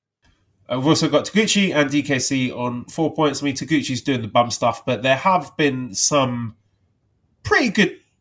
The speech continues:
wrestling sequences. I mean, I think he's not been stinking it up as he often does during tournaments like this. Um, D K C has been a, a controversial person. I mean, I'm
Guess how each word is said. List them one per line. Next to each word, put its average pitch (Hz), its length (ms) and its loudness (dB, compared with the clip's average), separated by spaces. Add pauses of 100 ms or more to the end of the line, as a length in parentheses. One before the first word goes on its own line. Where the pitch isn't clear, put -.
(380)
wrestling 151 480 0
sequences. 104 800 -4
I 127 40 -4
mean, 135 200 -4
I 143 40 -4
think 156 220 -6
he's 127 220 -4
not 139 260 -4
been 113 400 -6 (1080)
stinking 120 500 -6
it 101 60 -8
up 113 200 -4
as 113 120 -4
he 123 80 -2
often 117 260 -6
does 95 440 -8
during 98 360 -8 (200)
tournaments 95 500 -10
like 98 160 -8
this. 110 240 -8 (480)
Um, 151 340 4
D 254 160 2
K 220 180 2
C 190 220 2
has 175 160 2
been 185 160 -4
a, 160 220 0
a 147 80 -2
controversial 151 720 0 (460)
person. 147 360 0
I 143 60 -2
mean, 139 160 -2
I'm 151 320 4